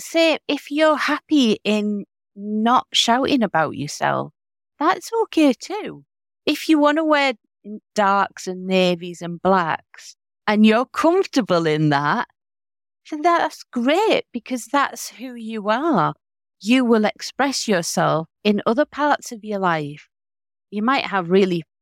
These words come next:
funky shoes or you might wear really bright nail varnish. W-, just make sure that you're comfortable in what you wear, whether that's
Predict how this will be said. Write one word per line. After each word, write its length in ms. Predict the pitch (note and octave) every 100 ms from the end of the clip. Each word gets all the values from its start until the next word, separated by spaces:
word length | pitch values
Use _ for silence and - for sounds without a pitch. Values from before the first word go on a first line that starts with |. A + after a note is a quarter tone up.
| _
funky 420 | G3+ G3+ F3+ - G3
shoes 720 | - C#4+ D4+ C#4 G#3 E3+ D#3+
or 140 | E3+
you 140 | E3
might 300 | E3 G3+ A3+ -
wear 320 | F3 E3 D#3+
really 400 | F3 F#3 F3+ E3+ _
bright 340 | D#3 F#3 G3+
nail 420 | - G3 C4+ D4 C4+
varnish. 760 | F#3+ E3 D#3+ D3+ C3 C#3+ - _ _ _ _ _ E3
W-, 240 | E3 F3+ _ _ -
just 320 | D4 C#4+ -
make 280 | B3 A#3 -
sure 320 | - B3 A3
that 160 | D#3 -
you're 200 | F3+ E3+
comfortable 760 | - A#3+ B3 - - - D3+
in 140 | D3
what 200 | D#3+ D3+
you 140 | D#3+ C#3+
wear, 480 | D#3 E3+ C#3 B2 C3+ _ _ _ -
whether 380 | E3 G3+ F3
that's 340 | D#3+ E3 -